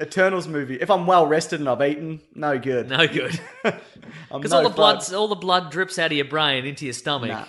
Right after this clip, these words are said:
Speaker 1: I gotta be dehydrated and tired and hungry.
Speaker 2: Yeah.
Speaker 1: Yeah. Uh, Eternals movie is in the works, apparently, for
Speaker 2: Okay,
Speaker 1: Marvel.
Speaker 2: right.
Speaker 1: It's the rumor.
Speaker 2: Uh-huh.
Speaker 1: What are, who are they, Mason?
Speaker 2: Uh,
Speaker 1: You
Speaker 2: they're
Speaker 1: can just
Speaker 2: like
Speaker 1: say the Inhumans, but not if you wanted to.
Speaker 2: No, they're more, they're more, they're, they're closer to, like, a Thanos character,
Speaker 1: A
Speaker 2: like, they're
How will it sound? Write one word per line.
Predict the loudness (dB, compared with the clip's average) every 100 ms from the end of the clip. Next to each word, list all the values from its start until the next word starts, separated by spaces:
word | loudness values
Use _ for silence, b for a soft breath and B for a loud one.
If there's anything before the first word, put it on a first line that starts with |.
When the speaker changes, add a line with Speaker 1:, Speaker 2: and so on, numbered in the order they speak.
| -20 b -8
Speaker 1:
I | -4
gotta | -2
be | -4
dehydrated | 0 2 2 2 2 0 -2
and | -8 -8
tired | -2 -2 -2 -4
and | -6
hungry. | -10 -8 -8 -10 -12 _
Speaker 2:
Yeah. | -14 -12 -6
Speaker 1:
Yeah. | -6 -6 -12 b b _
Uh, | 4 4 4 0
Eternals | 0 0 0 -2
movie | -2 -2
is | -4
in | -6
the | -4
works, | -4 -4 -8
apparently, | -10 -10 -10 -12
for | -8
Speaker 2:
Okay, | -6
Speaker 1:
Marvel. | -4 -4
Speaker 2:
right. | -6
Speaker 1:
It's | -8
the | -10
rumor. | -10 -8 -10
Speaker 2:
Uh-huh. | -14 _ -2
Speaker 1:
What | 0
are, | 2
who | 2
are |
they, | 2 -2
Mason? | -4 -8 -10 -12 -14 _ -2
Speaker 2:
Uh, | 2 2 2
Speaker 1:
You | 0
Speaker 2:
they're | -2
Speaker 1:
can | 2
just |
Speaker 2:
like | 2 2
Speaker 1:
say | -2
the | -6
Inhumans, | -8 -8 -10
but | -12 -10
not | -14 -14 -18
if | -20
you | -18
wanted | -16 -14 -12
to. | -4
Speaker 2:
No, | 0 0
they're | 0
more, | 0 0 0
they're | -2 -4
more, | -4 -2 -2 -2
they're, | -2 -4
they're | -4 -8
closer | -4 -4 -4 -6
to, | -8 -8 -6
like, | -6 -6
a | -10
Thanos | -6 -6 -4 -8 -10
character, | -10 -8 -8 -12
Speaker 1:
A | -8
Speaker 2:
like, |
they're | -4